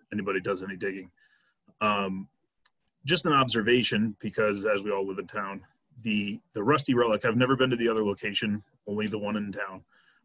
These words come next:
I've never seen thirty cars parked in their parking lot. So I think that this is a vast overestimation of the amount of parking, uh,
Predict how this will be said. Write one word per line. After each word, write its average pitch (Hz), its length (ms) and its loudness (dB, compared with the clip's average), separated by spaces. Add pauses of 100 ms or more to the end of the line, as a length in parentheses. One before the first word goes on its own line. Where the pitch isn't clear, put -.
(120)
I've 107 180 2
never 135 420 4
seen 107 640 2 (720)
thirty 127 340 4
cars 101 540 -2 (160)
parked 110 300 0
in 101 80 -2
their 104 140 2
parking 101 440 -6
lot. 90 200 -14 (520)
So 101 540 2 (180)
I 110 100 4
think 120 320 0
that 107 180 0
this 104 240 -2
is 104 160 -6
a 95 240 -2 (460)
vast 110 600 -2
overestimation 104 960 0 (120)
of 95 100 -8
the 98 60 -4
amount 98 240 -6
of - 140 -12
parking, 95 520 -4 (280)
uh, 92 300 -6